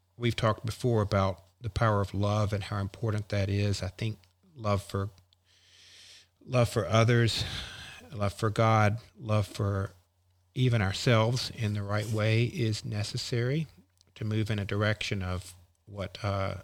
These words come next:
Doctor William Glasser called positive addiction in his book many years ago. He talked about that. I think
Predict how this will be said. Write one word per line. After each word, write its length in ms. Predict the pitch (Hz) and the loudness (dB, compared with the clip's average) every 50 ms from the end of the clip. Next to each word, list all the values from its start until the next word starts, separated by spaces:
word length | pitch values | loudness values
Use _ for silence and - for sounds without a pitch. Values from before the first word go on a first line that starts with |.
| - - - | -14 -4 0
Doctor 340 | 117 110 101 - - 104 98 | 2 2 2 2 0 -2 0
William 280 | 101 104 104 101 98 | 0 2 2 0 0
Glasser 380 | 92 - 98 101 101 - - 101 | 0 0 0 0 0 -2 -4 -6
called 260 | - - 95 92 - | -4 -4 -4 -4 -4
positive 500 | - - 120 113 110 101 107 98 - - | -2 2 2 4 4 4 2 -2 -2 -4
addiction 580 | 98 101 110 113 - - - 104 95 98 104 - - | -2 0 0 0 -2 -2 -4 -4 -6 -6 -8 -10 -10
in 80 | - 98 | -6 -4
his 160 | 98 98 98 | -4 -4 -4
book 320 | - - 110 101 - - _ _ _ _ - | -2 -2 -2 -2 -2 -6 _ _ _ _ -10
many 160 | 110 104 101 | -6 -4 -2
years 300 | 98 98 98 101 98 - | -2 0 -2 -2 -2 -4
ago. 380 | - 98 - 95 92 92 90 - - _ _ _ _ _ _ _ _ _ _ _ _ _ | -4 -4 -2 -2 -2 -2 -4 -6 -10 _ _ _ _ _ _ _ _ _ _ _ _ _
He 100 | 104 101 | -14 -8
talked 300 | - - 101 101 - - | -4 -4 -4 -4 -4 -4
about 300 | 101 104 101 95 - - | -2 -2 -2 -2 -2 -4
that. 260 | 98 98 104 - - - - _ _ _ _ _ _ _ _ _ _ _ _ _ _ - _ _ _ _ _ _ _ _ _ _ _ _ _ _ _ _ _ - | -2 -2 -4 -4 -8 -16 -20 _ _ _ _ _ _ _ _ _ _ _ _ _ _ -20 _ _ _ _ _ _ _ _ _ _ _ _ _ _ _ _ _ -2
I 60 | 110 107 | 0 0
think 320 | - - 139 127 120 - | 2 2 2 2 2 0